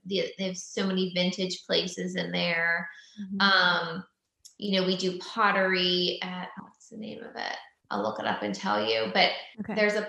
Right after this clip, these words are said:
Speaker 1: pottery place there that we go to all the time. And so it's really cool that they have that because, you know, if you are into, like, that whole, like, supporting local, and it's just only, like, one,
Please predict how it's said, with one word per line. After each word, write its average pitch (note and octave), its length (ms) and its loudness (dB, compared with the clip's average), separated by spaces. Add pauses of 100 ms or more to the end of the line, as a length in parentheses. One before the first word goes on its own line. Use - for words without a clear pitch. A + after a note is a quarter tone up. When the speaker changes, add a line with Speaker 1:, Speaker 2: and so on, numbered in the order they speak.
(160)
Speaker 1:
pottery A#3+ 380 4
place A3 380 0
there G#3+ 200 4
that G#3 120 2
we F#3+ 120 0
go G#3+ 180 4
to A3 180 -2
all G#3 180 2
the G#3 80 0
time. G3 640 4 (200)
And A#3+ 140 6
so C#4 180 2
it's B3 220 4
really D4+ 280 -2
cool B3+ 220 -2
that A#3+ 100 -2
they F#3+ 140 4
have G#3+ 360 0
that F#3 240 2
because, G3 600 4 (200)
you G#3+ 140 2
know, E3+ 380 4 (320)
if - 140 -12
you G#3+ 180 -4
are F#3+ 260 6
into, F#3+ 360 2
like, F3+ 220 0
that D#3+ 220 0
whole, F3+ 240 2
like, F#3 180 2
supporting F3 520 -2
local, E3 320 -2
and F3+ 100 -2
it's F3+ 120 -4
just - 120 -8
only, F3 200 -2
like, F3+ 180 -2
one, D#3+ 400 -2